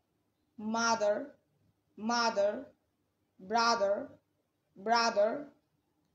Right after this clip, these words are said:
sister, sister.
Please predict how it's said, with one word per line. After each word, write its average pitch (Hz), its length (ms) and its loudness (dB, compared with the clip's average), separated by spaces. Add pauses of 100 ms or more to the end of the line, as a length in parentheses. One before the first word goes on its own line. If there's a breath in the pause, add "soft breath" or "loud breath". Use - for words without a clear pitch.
(260)
sister, 262 760 -6 (580)
sister. - 680 -8